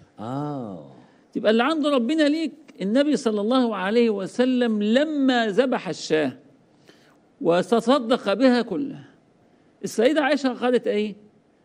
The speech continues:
Speaker 2: قالت: "يا رسول الله، ذهبت كلها ولم يبق إلا ذراعها مثلا، أو إلا إيه؟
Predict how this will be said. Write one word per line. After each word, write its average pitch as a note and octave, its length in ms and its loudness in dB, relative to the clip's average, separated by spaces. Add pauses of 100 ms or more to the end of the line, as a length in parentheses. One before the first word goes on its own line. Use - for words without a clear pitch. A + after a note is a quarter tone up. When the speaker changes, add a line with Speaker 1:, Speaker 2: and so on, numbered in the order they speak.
(140)
Speaker 2:
قالت: C#4 340 2
"يا B3 60 2
رسول C4 220 -2
الله، C4+ 280 2 (100)
ذهبت B3+ 520 0
كلها C#4+ 680 -2 (560)
ولم B3+ 240 2
يبق C#4 240 2
إلا C4+ 480 2
ذراعها G#3+ 680 2
مثلا، F3 420 -2
أو G3 160 -2
إلا A3+ 240 0
إيه؟ A3+ 280 2